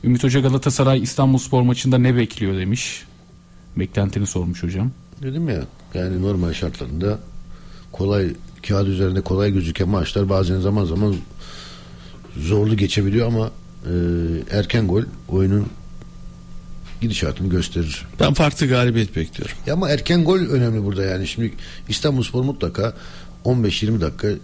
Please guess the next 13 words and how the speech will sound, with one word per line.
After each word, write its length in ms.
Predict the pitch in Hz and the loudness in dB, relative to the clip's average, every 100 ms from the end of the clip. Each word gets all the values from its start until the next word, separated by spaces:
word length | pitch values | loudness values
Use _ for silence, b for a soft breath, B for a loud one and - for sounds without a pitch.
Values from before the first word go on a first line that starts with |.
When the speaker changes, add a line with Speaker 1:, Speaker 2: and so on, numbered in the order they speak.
| - - - - - | -14 -20 -20 -20 -4
Speaker 2:
kendi 260 | 101 104 98 | -2 0 0
böl-, 220 | 85 73 | -2 -2
birinci 300 | 95 95 92 | -2 0 0
bölgesinde 600 | 87 73 - 87 107 107 - | 0 0 -2 0 0 -2 -6
savunma 440 | - 104 117 156 | 0 2 2 2
yapacaktır 500 | 139 104 85 71 78 | 2 2 0 -2 -4
yani. 220 | 73 64 57 - - - - | -4 -4 -6 -10 -16 -14 0
Speaker 3:
Ama 140 | 135 226 | 4 4
işte 180 | - | 2
o 220 | 180 156 151 | 2 4 4
bölümde 540 | 160 170 165 190 190 185 | 6 6 6 4 4 2
panik 340 | 151 160 - | 2 2 2
yapmadan 540 | 190 190 175 160 175 | 0 2 2 4 2